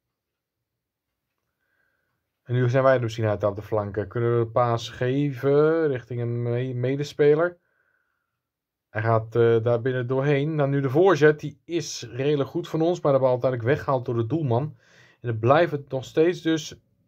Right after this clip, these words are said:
een twee of een twee een. Ja, maar deze bal ging er ook bijna in, zeg. Voor een drie, voor een drie een.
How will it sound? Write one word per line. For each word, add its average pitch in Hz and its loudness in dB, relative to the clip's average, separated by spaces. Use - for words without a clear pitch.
een 139 -6
twee 160 4
of 147 0
een 151 -2
twee 156 4
een. 175 -2
Ja, 156 2
maar 147 2
deze 151 0
bal 135 4
ging 151 0
er 175 6
ook 170 2
bijna 123 4
in, 110 0
zeg. 139 -2
Voor 143 -6
een 117 -4
drie, 113 -2
voor 120 -4
een 113 -4
drie 110 0
een. 98 -2